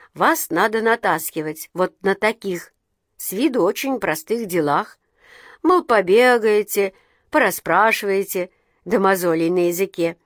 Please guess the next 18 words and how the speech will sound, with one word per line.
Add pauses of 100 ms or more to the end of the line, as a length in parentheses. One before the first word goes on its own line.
(300)
побьетесь
головой (100)
об
стенку,
пока
не
угомонитесь. (720)
Но
согласись, (540)
что
тебе
приятно
все
делать
самой". (1000)
Корнилов
был
прав.